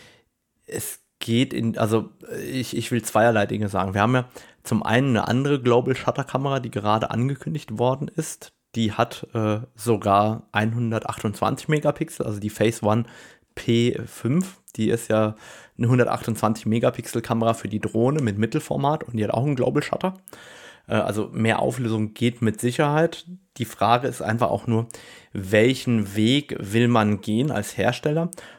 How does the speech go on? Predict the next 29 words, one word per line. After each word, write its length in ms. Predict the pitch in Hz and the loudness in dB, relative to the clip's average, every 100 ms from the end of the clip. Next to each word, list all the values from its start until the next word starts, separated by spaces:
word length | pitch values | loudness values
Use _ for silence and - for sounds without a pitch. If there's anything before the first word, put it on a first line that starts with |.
| - | -6
Und 160 | 110 | 0
ich 20 | 120 | 0
hab 160 | 113 | 0
das, 340 | 117 - - - | -4 -6 -10 -6
glaub 260 | 113 101 107 | 2 2 2
ich, 220 | 107 120 | -2 -2
äh, 240 | 110 104 104 - | 0 2 0 -2
in 100 | 107 | 0
mei-, 220 | 101 98 - | 2 0 -2
im 180 | - 98 | -4 2
letzten 380 | 110 - - 113 | 2 0 -2 -2
Dezember, 400 | 101 - 123 101 | 0 0 2 2
also 140 | 95 | -2
vor 180 | - - | -2 0
einem 220 | 107 107 | 2 0
Jahr, 400 | 101 101 120 127 - - - _ | 0 0 -2 -4 -12 -20 -20 _
bereits 420 | 107 98 104 - | 0 2 2 0
gesagt, 480 | - 95 98 117 - | -6 0 2 2 0
dass 120 | 107 | -2
meine 220 | 98 104 | 2 2
Prognose 720 | 220 - 117 110 107 123 135 | 2 -2 -4 -2 0 0 0
ist, 160 | - - | -2 -2
dass 240 | 110 - | -4 -2
Hersteller 600 | - 110 120 - 117 123 120 - - _ _ - | 0 0 2 0 2 2 -2 -14 -20 _ _ -2
eher 580 | 123 131 135 - - _ - | 4 6 6 4 -4 _ -2
die 80 | |
Megapixel-Anzahlen 1300 | 104 117 127 117 - 117 - 120 107 110 120 117 104 | 2 2 2 0 -4 -10 -4 -2 0 -2 -2 -2 -2
reduzieren 800 | 104 107 107 - - 165 123 107 | -2 -2 -2 -4 -4 -2 0 -2
werden, 500 | 107 104 101 117 160 | -2 -2 0 0 0